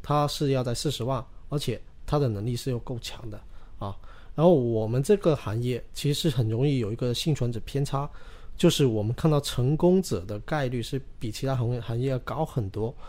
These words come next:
那即便如此，我们也会发现，一旦碰上买房这件大事，就是我会发现我们的客户脑里有一个很清晰的概念，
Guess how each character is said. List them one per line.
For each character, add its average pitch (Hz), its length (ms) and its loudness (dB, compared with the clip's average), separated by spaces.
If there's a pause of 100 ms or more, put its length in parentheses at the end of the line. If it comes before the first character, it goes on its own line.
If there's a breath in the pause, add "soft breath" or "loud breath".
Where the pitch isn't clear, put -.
(360 loud breath)
那 160 100 4
即 160 260 0
便 190 240 6
如 131 220 4
此， - 400 -4
我 127 160 0
们 139 120 2
也 123 120 0
会 147 160 4
发 151 240 0
现， 156 260 0 (600 soft breath)
一 147 180 2
旦 175 260 2 (120)
碰 156 200 10
上 131 220 2
买 104 260 -2
房 104 240 -4
这 127 160 -2
件 131 180 2
大 131 220 -4
事， 113 380 -2 (420 soft breath)
就 156 140 0
是 139 80 4
我 117 140 2
会 143 120 4
发 143 200 0
现 135 180 2
我 113 60 0
们 113 100 0
的 131 60 0
客 147 180 2
户 135 160 4
脑 120 280 0
里 139 120 2
有 117 140 2
一 - 20 0
个 139 100 2
很 120 160 4
清 160 240 2
晰 160 160 2
的 135 120 2
概 139 200 0
念， 139 240 2